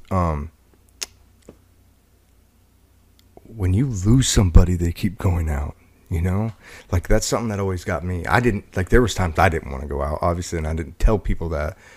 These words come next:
But, uh, you know, like, the twenty-first, you put somebody on a bird alive, you expect them to be alive.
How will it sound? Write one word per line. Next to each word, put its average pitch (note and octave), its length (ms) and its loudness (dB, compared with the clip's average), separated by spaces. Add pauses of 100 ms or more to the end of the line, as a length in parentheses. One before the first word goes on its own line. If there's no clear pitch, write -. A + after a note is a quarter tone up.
(360)
But, G2 260 2
uh, D#2 300 0 (520)
you A#2 100 0
know, A2 120 2
like, F2 240 -4 (400)
the A#2+ 100 -2
twenty-first, G#2+ 880 -2 (720)
you G#2 140 -4
put B2+ 220 2
somebody G#2 300 -2
on F#2+ 100 -2
a F2+ 40 -4
bird F#2+ 260 -2
alive, F2+ 360 -2
you F#2 240 -8
expect - 540 -10
them E2 180 -4
to E2 100 -10
be D#2 140 -6
alive. B1 640 -6